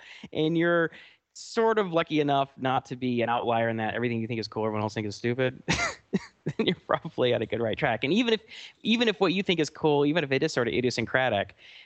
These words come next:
you know, the world is so big now with, in, in, in, in, in, or so small in the sense that it brings everyone together on the internet to, to, to niches, um, that if you have, if you like something that is kind of bizarre, there's, there's bound to be tens of thousands of people who like that bizarre thing too, and it might just be enough.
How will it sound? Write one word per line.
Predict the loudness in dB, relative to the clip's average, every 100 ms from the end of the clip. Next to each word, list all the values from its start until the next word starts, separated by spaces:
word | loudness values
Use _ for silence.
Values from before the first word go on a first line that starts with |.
| _ _ _ -4
you | 0
know, |
the | 2
world | 4 4
is | 2
so | 2 2
big | 2 2
now | 0 0 0 0 0 -2
with, | -4 -4
in, | -2 0
in, | 0 0
in, | 2 0 0
in, | 0 0 0
in, | 0 2
or | 0 0
so | 0
small | 0 2 2 2 2
in |
the | 0
sense | -2 0
that | -2
it | 0
brings | 0 0
everyone | 0 0 -2
together | -2 -2 -2
on |
the | -2
internet | -2 -4 -2
to, | -4 -4
to, | -6 -8 -10 _ _ _ -10
to | -4
niches, | -2 0 0 0 0 -2 -4 -8 -12 -20 -20 _ _
um, | 0 0 2 0 -4 -8 -18 -6
that | 0 2
if | 2
you | 0
have, | 2 0
if | 0
you | 2
like | 2 0
something | -2 -2 -2
that | 0 -2 -2 -6
is | -8
kind | -4 -4
of | -4
bizarre, | -4 0 0 0
there's, | -4 -8 -12
there's | -12 -8
bound | -2 -2 -2
to |
be | -4 -6 -4
tens | -4 -4
of | -2
thousands | -2 -4
of | -8
people | -10 -6 -6
who | -6 -6
like | -6 -4
that | -4 -4
bizarre | -4 -4
thing | -4 -10
too, | -8 -8 -6
and |
it | -6
might | -8
just | -10 -12
be | -10
enough. | -6 -6 -6 -10